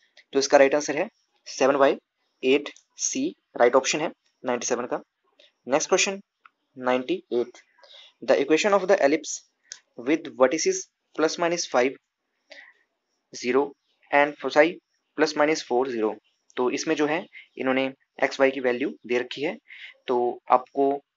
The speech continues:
put करके, value put करके जो है answer निकालना था। तो इसका इन्होंने बता रखा है यहाँ पे, ए right answer है, X square upon ट्वेंटी फ़ाइव plus Y square upon nine equals to one। तो जिन्होंने अब तक हमारे channel को subscribe नहीं किया है, subscribe कर सकते हैं।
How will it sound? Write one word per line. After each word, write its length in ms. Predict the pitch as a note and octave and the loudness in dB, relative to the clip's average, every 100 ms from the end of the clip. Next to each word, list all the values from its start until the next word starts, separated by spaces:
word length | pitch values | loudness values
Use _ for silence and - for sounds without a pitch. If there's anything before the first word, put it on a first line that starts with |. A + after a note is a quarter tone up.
| _ | _
put 160 | C#3 C#3 | -2 -2
करके, 320 | C#3 - C3+ G2+ _ - | -2 -6 -10 -10 _ -4
value 200 | A#2+ B2+ | -2 -2
put 200 | C#3+ - | -4 -6
करके 240 | - D3 | -10 -6
जो 100 | B2+ | -4
है 100 | C#3 | -4
answer 360 | - B2+ C#3+ D3 | -2 -2 -2 -4
निकालना 380 | A#2+ A#2 A2+ G#2+ | 0 2 2 0
था। 180 | G2+ - _ _ _ - | -6 -12 _ _ _ -6
तो 240 | A#2+ A#2 - | -4 -4 -8
इसका 380 | C#3+ - D#3 D#3+ - _ - | -10 2 2 2 -4 _ -4
इन्होंने 340 | C3 C#3+ D3+ D3+ - _ _ - | -2 0 -2 -6 -14 _ _ -16
बता 200 | B2+ A#2+ | -4 2
रखा 220 | C3 D3 D3 | 2 2 -2
है 60 | |
यहाँ 120 | C#3+ | -2
पे, 160 | C3 A#2+ A#2+ _ _ _ C3 | -2 -6 -10 _ _ _ -2
ए 240 | C3+ C#3+ | -2 0
right 180 | B2 A#2+ | -2 -2
answer 220 | C3 D3 | -2 -4
है, 100 | D3+ - _ _ _ _ _ - | -6 -8 _ _ _ _ _ -2
X 140 | B2+ - | -2 0
square 200 | F#3 F3 | 0 2
upon 160 | D#3+ | 0
ट्वेंटी 200 | C#3+ C3+ | -2 -4
फ़ाइव 220 | C#3+ E3 - - | -2 -2 -4 -4
plus 220 | D3 C#3+ | -4 -2
Y 140 | A#2+ B2+ | 0 0
square 300 | B2 D3+ C#3 | -2 -8 -6
upon 120 | C3+ | -4
nine 180 | B2 C3+ | -4 -4
equals 280 | - A#2 E3+ | -8 -6 -8
to 340 | A3+ - G#2+ | -8 -6 -6
one। 100 | G2+ _ _ _ _ _ _ _ _ - - - - _ - | -6 _ _ _ _ _ _ _ _ -20 -20 -20 -20 _ -2
तो 100 | C3 | 0
जिन्होंने 280 | C#3+ F3 | 2 4
अब 120 | F#3 E3 | 4 4
तक 100 | F3 | 2
हमारे 180 | E3 D#3+ | 2 2
channel 220 | D#3+ D#3+ | 2 0
को 120 | F3 | 0
subscribe 440 | E3+ C3 - D3 D3+ | -2 -2 2 2 2
नहीं 100 | D#3 | -2
किया 200 | D#3 E3 | 0 0
है, 60 | |
subscribe 440 | E3 A#2+ - C3+ C3+ | -2 -6 0 0 0
कर 100 | B2+ | -6
सकते 280 | - - | -10 -12
हैं। 140 | C#3+ | -12